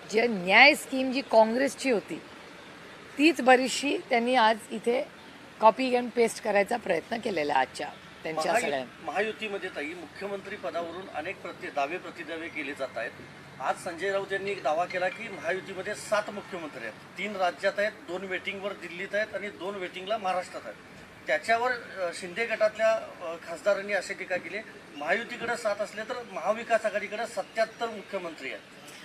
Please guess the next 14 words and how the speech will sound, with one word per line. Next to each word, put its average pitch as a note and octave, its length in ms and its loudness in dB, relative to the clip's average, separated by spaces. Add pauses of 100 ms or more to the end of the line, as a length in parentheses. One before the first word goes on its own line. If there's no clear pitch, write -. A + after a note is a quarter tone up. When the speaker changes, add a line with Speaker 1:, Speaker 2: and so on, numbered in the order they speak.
Speaker 1:
आमच्याकडे D4 500 8
टॅलेंटची B3 520 8
कमतरताच F#3+ 720 4
नाहीये, C3+ 540 0
एक A3+ 180 4
तर C4+ 100 8
या C4 140 10
देशात A3+ 520 8
टॅलेंटची F#3 440 8
कमतरता D#3+ 560 0
नाही, D3+ 180 -2
अशा F3+ 320 6
कुठल्याही A#3+ 500 8
गैरसमजात A3 680 6